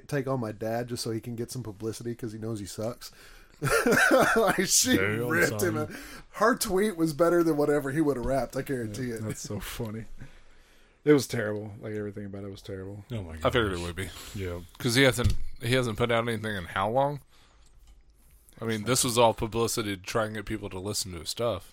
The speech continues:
Speaker 3: Yep.
Speaker 2: Yeah.
Speaker 3: Works for M G K.
Speaker 4: <laughs> Yeah.
Speaker 3: Ah!
Speaker 4: But then he switched, uh, genres.
Speaker 3: Now he said he's going back, so we'll see.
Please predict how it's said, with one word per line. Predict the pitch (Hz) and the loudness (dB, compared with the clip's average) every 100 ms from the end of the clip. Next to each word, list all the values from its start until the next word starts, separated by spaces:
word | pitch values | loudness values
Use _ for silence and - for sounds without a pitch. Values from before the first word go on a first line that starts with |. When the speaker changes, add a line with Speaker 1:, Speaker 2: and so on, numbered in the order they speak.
| - | -12
Speaker 3:
Yep. | 110 - - | -12 -12 -12
Speaker 2:
Yeah. | 95 90 82 78 _ _ _ - - _ - | -10 -8 -8 -14 _ _ _ -20 -20 _ -12
Speaker 3:
Works | 117 107 | -10 -6
for | 156 120 | -4 -2
M | 117 | -2
G | 110 110 | -4 -2
K. | 135 123 101 101 - | 0 0 0 -6 -14
Speaker 4:
<laughs> | - | -12
Yeah. | 143 139 - _ _ _ _ _ _ _ _ _ _ _ - | -8 -8 -10 _ _ _ _ _ _ _ _ _ _ _ 8
Speaker 3:
Ah! | 202 214 202 185 180 175 170 165 160 151 | 10 12 10 10 8 8 8 6 4 4
Speaker 4:
But | 123 120 | 2 4
then | 135 | 4
he | 127 | 4
switched, | - 127 113 - 110 | 2 2 2 0 2
uh, | 98 95 85 - - - - - - - - - - - - - - - 101 | 2 0 -6 -14 -20 -20 -20 -20 -20 -18 -18 -18 -20 -20 -20 -20 -18 -12 -2
genres. | 104 107 87 90 - - - _ _ _ _ _ - - _ _ - - - - - - - - - - - - - | 0 0 -2 -6 -8 -10 -20 _ _ _ _ _ -20 -20 _ _ -20 -18 -18 -18 -20 -20 -20 -20 -20 -20 -20 -20 -12
Speaker 3:
Now | 113 123 | -4 -2
he | 120 | -2
said | 117 | -2
he's | 107 | -4
going | 101 107 98 | -6 -8 -6
back, | 107 98 - | -8 -10 -14
so | 104 | -14
we'll | 104 | -4
see. | - 110 | -2 -2